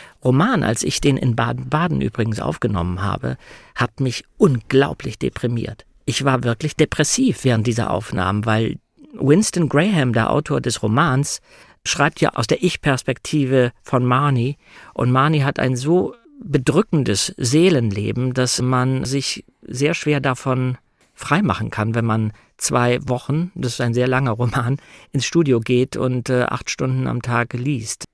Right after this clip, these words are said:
Und diese Wirkung hat der Film auf mich auch. Der deprimiert mich, <laughs> wenn man so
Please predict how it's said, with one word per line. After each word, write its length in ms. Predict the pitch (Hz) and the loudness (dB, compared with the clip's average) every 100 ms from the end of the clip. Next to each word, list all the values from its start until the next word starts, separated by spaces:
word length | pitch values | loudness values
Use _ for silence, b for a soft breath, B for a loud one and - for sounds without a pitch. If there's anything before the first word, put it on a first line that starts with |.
| _ - | _ -6
Und 220 | 131 127 | -4 -4
diese 380 | 165 143 180 156 | -2 0 2 2
Wirkung 320 | 170 196 180 | 2 2 0
hat 120 | 165 165 | 0 -2
der 80 | 151 | -2
Film 280 | 170 180 | -2 -2
auf 140 | - 147 | -2 -4
mich 200 | 143 - | -4 -2
auch. 220 | 110 92 | -4 -2
Der 140 | - - | -4 -6
deprimiert 800 | - - 139 151 - 151 160 - | -12 -10 -4 -2 0 2 2 0
mich, 320 | 120 110 - - | -4 -6 -10 -10
<laughs> 100 | - | -6
wenn 80 | 233 | -2
man 140 | 135 | 0
so 160 | - | 2